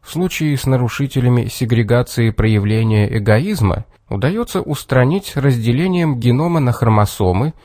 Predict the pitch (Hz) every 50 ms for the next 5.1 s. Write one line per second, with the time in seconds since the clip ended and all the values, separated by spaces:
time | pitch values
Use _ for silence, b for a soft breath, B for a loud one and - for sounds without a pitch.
0 | b b _ 131 131 131 - - - 127 123 120 - - 123 156 180 165 - -
1 | 113 101 95 90 98 101 107 113 - 123 135 131 - - 120 131 147 139 131 143
2 | 151 - - 160 156 143 143 120 107 85 - - - _ _ _ _ _ _ _
3 | _ _ _ 104 110 123 - 131 147 151 165 170 165 156 156 147 143 - 135 127
4 | 123 - - 123 120 131 139 135 - - - 117 101 98 104 139 160 151 143 135
5 | - -